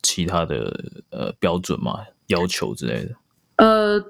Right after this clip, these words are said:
Speaker 2: 就是履历啊，然后你的工作经历，然后我常常，我常常被问，会被问说，呃，你的设计，我的，比如说我的设计风格是什么？通常对方还蛮在乎的，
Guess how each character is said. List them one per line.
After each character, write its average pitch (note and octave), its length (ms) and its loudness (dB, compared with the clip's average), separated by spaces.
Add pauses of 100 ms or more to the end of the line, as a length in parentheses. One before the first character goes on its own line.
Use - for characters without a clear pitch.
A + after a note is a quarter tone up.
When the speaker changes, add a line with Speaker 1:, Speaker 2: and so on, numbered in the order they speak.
(160)
Speaker 2:
就 C#4 120 8
是 B3 360 4
履 F#3 160 4
历 G#3 240 6
啊， E3+ 360 4
然 E3+ 140 4
后 F#3 260 4
你 E3 120 4
的 E3 180 2
工 F#3 180 4
作 G3 160 6
经 F3+ 320 4
历， F3 280 2
然 F3 100 2
后 F#3 120 4
我 F3 100 4
常 F3+ 240 4
常， F3+ 260 4 (300)
我 A#3+ 80 8
常 C4+ 180 6
常 C#4 140 6
被 D4 100 6
问， D4 240 2
会 D4 160 6
被 C4+ 140 6
问 B3 260 4
说， G3+ 400 4 (280)
呃， F3+ 200 8 (120)
你 F#3+ 120 4
的 F3+ 120 6
设 G#3+ 160 6
计， G3+ 140 2 (180)
我 F#3 160 6
的， F3+ 60 4
比 F#3 60 2
如 A#3 60 8
说 B3 60 8
我 G3 40 2
的 F3+ 80 4
设 G#3 160 4
计 G3 140 4
风 F#3 180 4
格 E3+ 160 2
是 F3+ 100 4
什 - 140 0
么？ - 260 0 (280)
通 G#3 140 8
常 F3+ 160 4
对 F#3 120 6
方 F3+ 160 4
还 E3 320 2 (100)
蛮 E3+ 260 6
在 E3+ 240 4
乎 D#3+ 220 2
的， E2+ 100 2